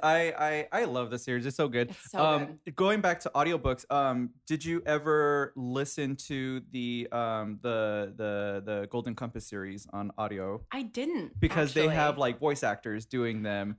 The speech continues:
Speaker 2: I've heard that, that they do it like a kind of a radio play.
Speaker 1: Yeah, yeah. I, um, I recently re-listened to the first one
Speaker 2: Okay.
Speaker 1: and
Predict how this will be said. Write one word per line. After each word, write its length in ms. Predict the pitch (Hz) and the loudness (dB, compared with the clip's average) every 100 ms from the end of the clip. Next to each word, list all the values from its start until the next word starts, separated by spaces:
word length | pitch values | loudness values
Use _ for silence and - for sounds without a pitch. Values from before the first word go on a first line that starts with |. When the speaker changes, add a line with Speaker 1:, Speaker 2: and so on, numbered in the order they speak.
| 294 | -4
Speaker 2:
I've 120 | 311 | -6
heard 360 | - 392 339 | -2 2 4
that, 180 | 208 156 | 2 2
that 300 | 202 208 202 | 2 2 0
they 100 | 208 | -2
do 220 | 175 214 | 0 2
it 160 | 202 196 | 2 2
like 160 | 190 185 | 0 2
a 180 | 175 | 0
kind 160 | 165 196 | 0 -4
of 80 | 170 | -4
a 60 | |
radio 320 | 160 160 170 165 | -2 -2 0 -2
play. 360 | - 135 - 170 | -4 -8 -8 -2
Speaker 1:
Yeah, 420 | 170 175 160 135 | 6 8 8 6
yeah. 300 | 139 143 127 | 4 4 4
I, 100 | 147 | 4
um, 440 | 143 139 131 120 117 | 4 4 2 -2 0
I 60 | 151 | 0
recently 480 | 147 165 170 131 127 | 0 -2 -2 -2 0
re-listened 360 | 123 120 127 | -2 -2 -4
to 60 | 123 | -6
the 80 | 113 | -4
first 300 | 120 113 - | -2 -2 0
one 320 | 117 110 107 | 2 2 2
Speaker 2:
Okay. 160 | 110 117 | 2 4
Speaker 1:
and 280 | 117 113 | 2 0